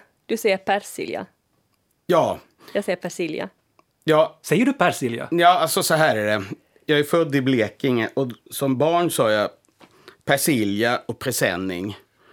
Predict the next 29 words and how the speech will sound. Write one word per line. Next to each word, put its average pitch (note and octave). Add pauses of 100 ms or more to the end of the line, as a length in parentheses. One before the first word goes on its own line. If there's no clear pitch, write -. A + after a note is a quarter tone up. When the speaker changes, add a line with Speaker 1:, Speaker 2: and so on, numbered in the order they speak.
(200)
Speaker 2:
Men C#3
det D#3+
duger C#3
ju A2
inte G#2
i G2+
Stockholm. G2+
Där A#2+
måste C#3
man G#2+
säga G#2
persilja C3
och -
pres-, - (200)
presenning. B2+ (720)
Därför C#3
är -
det B2+
så C#3
skönt D3+
att -
här A2+
i G2+
Finland B2
kan G2+
jag G2
säga G2+
som G#2
jag G#2